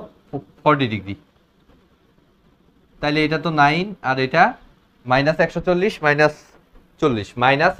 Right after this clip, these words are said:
একশো আশি ডিগ্রি। মাইনাস একশো আশি ডিগ্রি আর প্লাস এক, নাইন অ্যাঙ্গেল মাইনাস একশো আশি ডিগ্রি আর নাইন অ্যাঙ্গেল প্লাস একশো আশি ডিগ্রি একই কথাই।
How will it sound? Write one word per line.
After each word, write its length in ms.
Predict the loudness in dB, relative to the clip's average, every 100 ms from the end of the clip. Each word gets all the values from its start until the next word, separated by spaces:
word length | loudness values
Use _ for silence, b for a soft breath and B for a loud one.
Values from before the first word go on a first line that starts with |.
| -2
একশো 160 | 2 2
আশি 140 | 2 -6 -14
ডিগ্রি। 200 | -16 -20 _ _ _ _ _ _ _ -20 -20 _ _ _ _ -20 _ _ _ _ _ _ _ 0
মাইনাস 260 | 0 2 -2
একশো 140 | 0 0
আশি 120 | -2 -4
ডিগ্রি 140 | -2 -2
আর 60 | 4
প্লাস 160 | 4 4 0
এক, 60 | 0
নাইন 140 | 0 0
অ্যাঙ্গেল 200 | 0 0 0
মাইনাস 220 | -2 -2 -4
একশো 140 | -2 -4
আশি 100 | -4 -8
ডিগ্রি 140 | -4 -2
আর 60 | -2
নাইন 140 | -2 -2
অ্যাঙ্গেল 200 | -4 -4
প্লাস 180 | 0 0 0
একশো 140 | -6 -6
আশি 120 | -6 -10
ডিগ্রি 160 | -2 0
একই 140 | 0 -6
কথাই। 240 | -12 -14